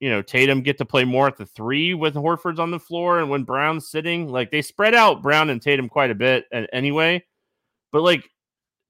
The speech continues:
do we think, like, if anything, do we see, like,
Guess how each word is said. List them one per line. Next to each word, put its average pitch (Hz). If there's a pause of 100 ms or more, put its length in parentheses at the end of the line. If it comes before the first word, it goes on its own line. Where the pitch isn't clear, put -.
do 127
we 151
think, 196
like, 190 (720)
if 147
anything, 185
do 151
we 147
see, 156
like, 127